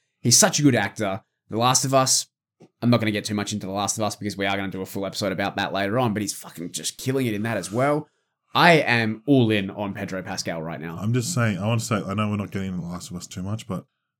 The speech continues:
Speaker 2: I strive to be the man that Joel is. You know what I mean?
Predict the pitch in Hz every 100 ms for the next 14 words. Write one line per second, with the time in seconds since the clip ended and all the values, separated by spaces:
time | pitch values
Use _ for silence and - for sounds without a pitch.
0 | _ _ _ - 110 117 120 123 123 120
1 | 113 - 107 92 90 87 90 92 87 87
2 | 90 85 82 67 - 82 80 73 69 -
3 | - - _ _ _ _ _ 101 107 107
4 | 110 113